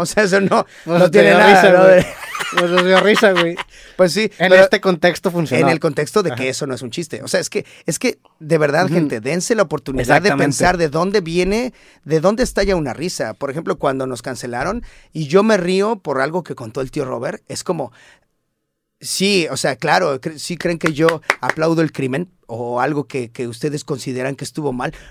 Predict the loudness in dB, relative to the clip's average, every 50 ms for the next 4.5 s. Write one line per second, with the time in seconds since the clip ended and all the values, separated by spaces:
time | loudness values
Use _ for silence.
0 | -18 _ -12 -12 -8 -4 -2 0 0 0 0 -2 -6 -6 -6 -6 -4 -2 0 0
1 | 0 0 -2 -4 -4 -4 -4 -6 -10 -10 -8 -6 -4 -4 -4 -4 -6 -8 -10 -10
2 | -10 -6 -6 -4 -2 -2 -2 -4 -4 -8 -10 -6 -4 -4 -4 -4 -4 -4 -6 -6
3 | -6 -6 -8 -6 -6 -8 -8 -8 -8 -10 -10 -12 -12 -14 -14 -14 -16 -18 -18 -18
4 | -18 -18 -18 -16 -12 -10 -8 -8 -8 -8